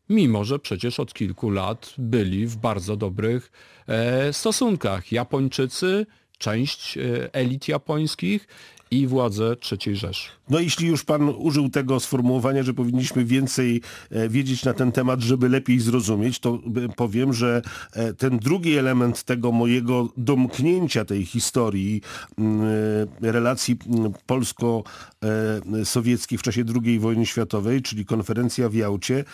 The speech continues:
Speaker 2: też w ogromnym procencie była, e,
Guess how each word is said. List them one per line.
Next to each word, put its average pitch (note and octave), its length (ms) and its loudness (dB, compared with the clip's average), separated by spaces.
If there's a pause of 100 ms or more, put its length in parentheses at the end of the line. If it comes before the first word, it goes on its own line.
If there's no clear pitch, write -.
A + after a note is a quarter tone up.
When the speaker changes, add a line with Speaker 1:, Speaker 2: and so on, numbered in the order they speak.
(220)
Speaker 2:
też - 320 0
w A#2 100 0
ogromnym D#3 520 2
procencie A#2+ 720 0
była, B2+ 640 2 (420)
e, A2 520 0